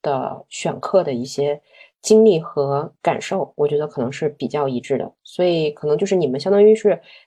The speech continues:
比较早地去适应了一个大学的生活，对吧？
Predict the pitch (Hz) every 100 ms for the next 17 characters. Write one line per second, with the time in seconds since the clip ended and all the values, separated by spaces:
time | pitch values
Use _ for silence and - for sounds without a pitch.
0 | _ 143 139 226 254 - 143 - - 131
1 | - - 196 160 147 _ - - 285 233
2 | 160 135 - 180 233 170 - - 202 254
3 | - - - 110 71